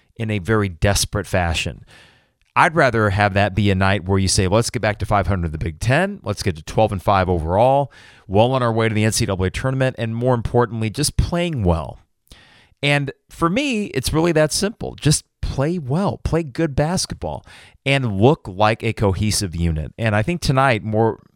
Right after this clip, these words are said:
more than they have in a while, this looks like a cohesive team. They're not perfect. They got plenty of issues. But when you couple Terrence Shannon Junior's performance with,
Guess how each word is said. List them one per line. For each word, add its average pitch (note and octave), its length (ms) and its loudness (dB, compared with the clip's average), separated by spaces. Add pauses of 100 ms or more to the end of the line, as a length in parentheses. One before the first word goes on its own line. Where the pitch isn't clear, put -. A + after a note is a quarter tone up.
(160)
more A2+ 240 -4
than B2+ 100 -8
they G#2+ 120 2
have G#2+ 180 2
in E2+ 60 -2
a E2 40 -2
while, G2+ 480 2 (960)
this A2+ 320 2
looks A#2 280 0
like A#2+ 120 -2
a A#2+ 60 -12
cohesive B2+ 540 -2
team. - 340 -6 (720)
They're G#2 200 0
not F#2+ 220 2
perfect. B2+ 500 -2
They G2 120 2
got F2 180 -2
plenty B2 240 0
of B2+ 80 2
issues. E3 560 -2 (500)
But B2 320 0
when B2+ 200 -2
you B2+ 100 0
couple C3 640 0 (160)
Terrence A#2 320 0
Shannon C#3 340 0
Junior's C3 360 -4
performance A2+ 760 -4
with, G#2+ 680 0